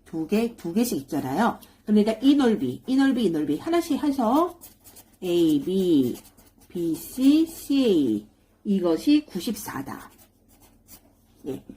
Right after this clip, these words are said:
첫 번째 식 이렇게 세웠어요. 자, 그런 다음에 또 뭐가 주어졌을까? 아, 여기 이게 세 변의 길이가 이렇게 있는데 이 길이, 잘 들어보세요. 이 길이의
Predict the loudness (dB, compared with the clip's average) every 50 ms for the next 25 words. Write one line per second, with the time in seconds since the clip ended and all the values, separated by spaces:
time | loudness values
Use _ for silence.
0 | -20 _ -8 -2 0 0 2 2 0 -2 -2 -8 -12 _ _ -10 -10 -8 -8 -10
1 | -6 -4 -2 -2 -2 -2 -4 -4 -4 -2 -2 0 2 2 2 0 -4 -10 _ _
2 | _ _ _ _ _ _ -2 2 2 4 4 4 2 2 2 2 2 2 2 2
3 | 0 0 0 0 0 0 0 2 2 0 0 0 -2 -2 0 0 -2 0 0 0
4 | 0 0 -2 -6 -6 -8 -10 -10 -6 -2 0 0 0 0 -2 -6 -12 _ _ _
5 | _ _ -12 -8 -4 -2 0 0 0 0 -2 -2 -2 -2 -2 -4 -6 -8 -12 -20
6 | -20 -20 _ _ 0 2 2 2 0 0 0 -2 0 0 0 2 2 2 4 4
7 | 4 2 4 4 2 2 2 0 -2 -2 -2 0 0 0 0 0 0 -4 -4 -2
8 | 0 0 0 0 -2 -6 -8 _ _ _ _ _ 0 2 2 2 0 0 4 4
9 | 6 6 6 4 2 2 0 0 0 2 2 2 0 0 0 -2 -2 -2 -2 0
10 | 2 0 0 0 -4 -14 _ _ _ _ 0 0 0 0 0 -2 0 2 4 4
11 | 6 6 6 4 4 0 -4